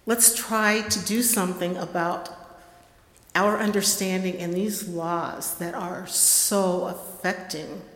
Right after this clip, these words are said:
the lives of literally millions of people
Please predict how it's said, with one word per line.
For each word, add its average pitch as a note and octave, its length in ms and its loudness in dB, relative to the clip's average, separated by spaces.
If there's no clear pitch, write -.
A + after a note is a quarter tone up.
the F3 120 2
lives E3+ 840 0
of F3+ 260 -4
literally F3+ 400 2
millions F3 640 0
of - 200 -10
people E3 520 -8